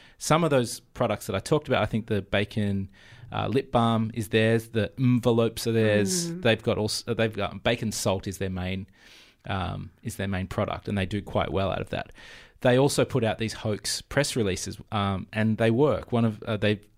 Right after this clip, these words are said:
Speaker 1: done them for, um, bacon lube
Speaker 2: Yeah.
Speaker 1: and bacon coffins, and the
Speaker 2: <laughs> What
Speaker 1: internet
Speaker 2: is it?
Speaker 1: jumps on them.
Speaker 2: All right, it's fake. Yep.
Speaker 1: Yeah,
Speaker 2: Continue.
Speaker 1: it's not real.
Speaker 2: <laughs>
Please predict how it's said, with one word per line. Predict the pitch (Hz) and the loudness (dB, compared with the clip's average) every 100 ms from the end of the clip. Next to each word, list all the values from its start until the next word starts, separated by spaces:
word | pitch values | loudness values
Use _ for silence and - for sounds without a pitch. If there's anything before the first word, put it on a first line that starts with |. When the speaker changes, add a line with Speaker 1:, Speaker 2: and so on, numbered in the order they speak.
| _ | _
Speaker 1:
done | 113 107 | 2 2
them | 104 101 | 2 0
for, | - 101 98 95 | -2 0 2 2
um, | 95 107 | -2 -4
bacon | 104 101 107 98 | 0 0 -2 -2
lube | 110 131 143 - _ _ _ _ _ _ _ - | 0 0 -2 -10 _ _ _ _ _ _ _ -14
Speaker 2:
Yeah. | 202 226 | -6 -2
Speaker 1:
and | 131 127 | 0 2
bacon | 104 117 123 | 0 0 -4
coffins, | - 113 - 87 90 - - _ - _ - - - | 0 0 -2 -8 -10 -14 -16 _ -20 _ -20 -18 -6
and | 135 139 | -2 2
the | 139 | 4
Speaker 2:
<laughs> | |
What | 170 | 4
Speaker 1:
internet | 175 208 - | 4 4 4
Speaker 2:
is | |
it? | 160 | 6
Speaker 1:
jumps | 147 - 127 | 6 4 0
on | 104 92 | -2 -2
them. | 87 82 - - | -6 -10 -12 -8
Speaker 2:
All | 165 | -4
right, | 147 - | -4 -8
it's | - | -12
fake. | - - - | -10 -10 -8
Yep. | 156 - - | -8 -6 2
Speaker 1:
Yeah, | 123 | 2
Speaker 2:
Continue. | 233 190 165 175 | 2 -2 0 2
Speaker 1:
it's | |
not | 120 - | 4 4
real. | 135 - - 170 | 6 6 8 6
Speaker 2:
<laughs> | 113 | 4